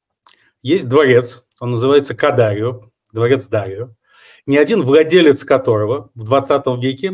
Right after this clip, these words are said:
и вообще с начала двадцатого века, не умер своей смертью. Он продается уже давно за восемнадцать миллионов долларов, и, и, за восемнадцать миллионов евро его никто не покупает. И когда Вуди Аллен, всемирно известный режиссер, один из моих любимых режиссеров,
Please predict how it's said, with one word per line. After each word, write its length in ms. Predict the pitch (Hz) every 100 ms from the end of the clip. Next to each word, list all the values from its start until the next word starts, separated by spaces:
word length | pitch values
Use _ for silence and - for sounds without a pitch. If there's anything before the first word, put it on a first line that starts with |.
| 180
и 80 | 131
вообще 380 | 120 123 120 110
с 320 | - - -
начала 380 | 143 143 123 113
двадцатого 540 | 120 120 117 113 107
века, 380 | 101 95 170 180 _ _ - _ -
не 140 | 139
умер 240 | 170 185 156
своей 300 | 143 135 156
смертью. 520 | - 104 87 - - _ _ _ _ _ _ _ _ _ _ _ _
Он 160 | 165 180
продается 580 | 180 170 175 143 117 123
уже 140 | 113
давно 280 | 120 135 123
за 120 | 107
восемнадцать 480 | 110 110 127 120 -
миллионов 380 | 127 123 120 110
долларов, 360 | 180 202 147 -
и, 40 |
и, 480 | 127 127 120 127 123
за 100 | 117
восемнадцать 360 | 120 139 135 -
миллионов 300 | 127 127 120
евро 180 | 208 147
его 120 | 143
никто 240 | 139 143
не 120 | 127
покупает. 580 | 117 113 113 107 104 143 _ _ _ _ - - - -
И 60 |
когда 300 | 120 139 190
Вуди 260 | 143 160 151
Аллен, 320 | 139 120 123
всемирно 420 | 135 135 135 123
известный 460 | 117 117 120 120 113
режиссер, 440 | 110 110 110 117 113
один 200 | 110 117
из 80 |
моих 240 | 104 110 113
любимых 380 | 117 120 110 110
режиссеров, 520 | 107 107 107 107